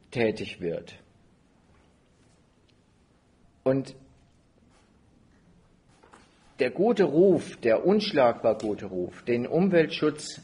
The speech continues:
genießt, lebt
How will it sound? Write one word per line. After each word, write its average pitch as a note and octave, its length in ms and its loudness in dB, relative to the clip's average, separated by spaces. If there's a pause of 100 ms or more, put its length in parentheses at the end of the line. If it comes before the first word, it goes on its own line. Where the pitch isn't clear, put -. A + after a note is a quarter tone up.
(120)
genießt, B2+ 720 -4 (2750)
lebt - 600 2